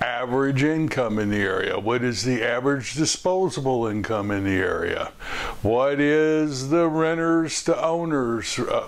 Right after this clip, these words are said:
ratio in the area, what's the education level in the area, and that will inform us to a large degree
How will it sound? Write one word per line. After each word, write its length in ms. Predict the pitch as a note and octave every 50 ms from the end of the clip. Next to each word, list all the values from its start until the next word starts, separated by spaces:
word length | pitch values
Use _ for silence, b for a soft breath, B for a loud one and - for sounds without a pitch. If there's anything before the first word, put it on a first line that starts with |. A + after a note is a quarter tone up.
| - -
ratio 800 | - C3 C3+ C3+ B2+ B2+ B2 B2 - - - A2+ G#2 G2+ G2+ G2+
in 160 | G#2 G2+ G2+
the 180 | F#2+ G2+ F#2+ F#2
area, 540 | F#2 F#2+ F#2+ F#2 F2+ F#2 F2 F2+ F2 - B B B B B B B B B B B B B B -
what's 260 | G2+ G#2 - - -
the 180 | C#3+ D3 D3 D#3
education 800 | D#3 C#3+ C#3 E3 - - - F3+ F#3+ G3 - - E3+ D3+ C3 B2
level 400 | A#2+ A2+ G#2+ F#2+ A2 G#2 G2+ G#2
in 140 | G2+ G2+ G2+
the 160 | F#2+ F#2+ F#2+
area, 480 | F#2 F2+ F2 F2+ F2+ F2+ F2 D#2 - - - - B B B B B B B B
and 160 | C3+ C#3 D#3+
that 160 | F#3+ A3 A#3 A3
will 180 | F#3+ E3+ C#3+
inform 720 | B2 A#2 G2 - - - - A#3+ B3+ C4 B3 A3 D#3 A#2+ A2
us 540 | G#2 G2+ G#2 A#2+ - - - - - - -
to 180 | - G3+ G#3 G3+
a 20 |
large 480 | F3 E3 F3 G3 G#3+ A#3 - - - -
degree 540 | A#2+ G2+ - A#2+ A#2 A2+ A#2+ A#2+ A#2+ C3